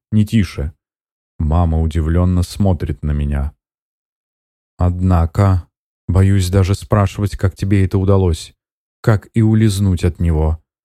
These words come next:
Но давай попробуем. Слей немного совсем, чуть-чуть,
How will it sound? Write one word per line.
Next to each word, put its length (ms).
Но 140
давай 260
попробуем. 720
Слей 420
немного 480
совсем, 600
чуть-чуть, 800